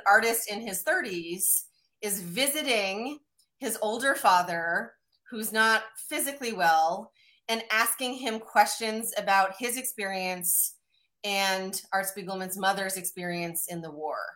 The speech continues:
And so we not only get the testimony itself, but we get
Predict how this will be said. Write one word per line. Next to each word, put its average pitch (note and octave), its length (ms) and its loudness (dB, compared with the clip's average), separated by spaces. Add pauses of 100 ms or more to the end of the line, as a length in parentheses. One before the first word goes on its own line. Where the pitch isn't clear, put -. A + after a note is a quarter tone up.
(640)
And A#3 120 0
so B3+ 180 6
we B3+ 120 2
not C#4 240 8
only D#4+ 220 0
get A#3+ 300 4
the G3 240 2 (100)
testimony A#3+ 520 0
itself, B3 460 6
but G3+ 140 0
we G#3 160 -6
get A#3+ 460 8